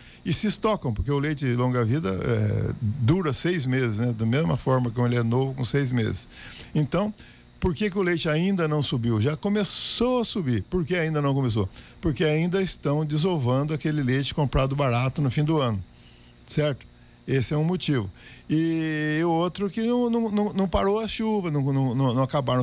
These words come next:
não, não acabaram os pastos. Ainda tem aquela produção de leite teoricamente barato, que é leite em troca de pasto. Mas daqui a um, dois meses, a partir de março,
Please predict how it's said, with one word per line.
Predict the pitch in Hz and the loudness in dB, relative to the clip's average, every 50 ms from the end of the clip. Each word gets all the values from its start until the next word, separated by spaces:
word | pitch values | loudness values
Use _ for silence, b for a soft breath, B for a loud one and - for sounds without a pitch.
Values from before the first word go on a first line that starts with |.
| 107 120 | 0 0
não, | - - 127 123 104 - - - | 0 0 0 0 0 -2 -2 0
não | 131 127 | 0 0
acabaram | 123 - 143 127 123 147 165 | 0 0 -2 0 0 0 0
os | 156 - | 0 0
pastos. | - 165 160 156 - 156 147 | 0 0 0 0 0 0 0
Ainda | 160 175 196 190 | 0 0 -2 -2
tem | - 196 202 220 | 0 -2 0 0
aquela | 214 175 - 170 156 139 | 0 -2 -2 0 0 0
produção | 127 147 147 135 135 127 - - 139 135 147 | -2 -2 -2 -2 -2 -2 0 0 0 0 2
de | 147 | 0
leite | 147 135 127 127 135 127 - 160 151 B B B B B B B - - - - - - | 0 0 2 0 0 0 -2 -4 -6 B B B B B B B -20 -20 -20 -20 -16 -4
teoricamente | - 160 139 127 135 135 127 - 135 123 123 123 120 139 | -2 0 0 2 0 0 -2 -2 0 0 0 0 0 0
barato, | 151 151 135 123 117 110 - - | 0 0 0 0 -2 -2 -4 -2
que | 135 | 0
é | 117 | 0
leite | 117 117 113 135 | 0 0 0 0
em | 139 110 | -2 0
troca | - 127 120 127 127 | 0 0 0 0 -2
de | 131 | -2
pasto. | 127 - 131 110 113 101 - - - B B B B B B B B | -2 -2 -2 -2 -2 -2 -6 -8 -14 B B B B B B B B
Mas | 156 156 160 | 0 0 2
daqui | 185 170 - - 170 160 | 0 0 2 2 4 4
a | 143 | 2
um, | 139 165 202 220 220 | 2 2 0 0 0
dois | 196 151 151 151 139 104 | 0 0 0 0 0 0
meses, | 123 131 170 180 151 123 | -2 -2 0 0 0 -2
a | 117 | -4
partir | - - 143 135 117 - 190 208 190 | -2 0 0 0 0 0 0 0 0
de | 156 151 139 | 0 0 0
março, | 120 120 123 156 185 190 170 135 107 - - - 117 | 2 2 2 2 2 2 0 0 -2 -4 -6 -8 -8